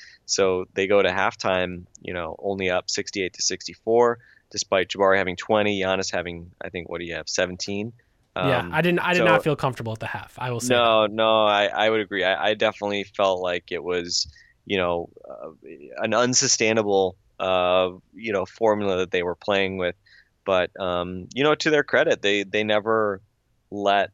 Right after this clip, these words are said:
Speaker 1: the Rockets go on one of their big runs.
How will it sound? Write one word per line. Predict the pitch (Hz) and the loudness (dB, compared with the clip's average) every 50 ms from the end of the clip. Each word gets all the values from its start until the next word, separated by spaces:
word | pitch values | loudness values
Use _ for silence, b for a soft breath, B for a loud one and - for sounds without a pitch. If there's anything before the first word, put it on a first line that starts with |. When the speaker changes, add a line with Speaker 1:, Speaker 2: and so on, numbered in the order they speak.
| _ _ _ _ _ _ _ _ _ _ _ _ | _ _ _ _ _ _ _ _ _ _ _ _
Speaker 1:
the | 107 104 | -2 2
Rockets | 101 98 95 98 - - 104 - - | 4 4 4 2 2 -2 -6 -6 -6
go | - 104 101 98 | -4 -2 0 0
on | 95 95 95 95 | 2 0 0 0
one | 98 98 | -2 -2
of | 95 | -2
their | 98 95 92 | -2 -4 -2
big | - 95 92 90 | -2 -4 -4 -4
runs. | - 87 87 85 85 87 87 - - - - | -6 -8 -8 -8 -10 -10 -8 -8 -8 -8 -10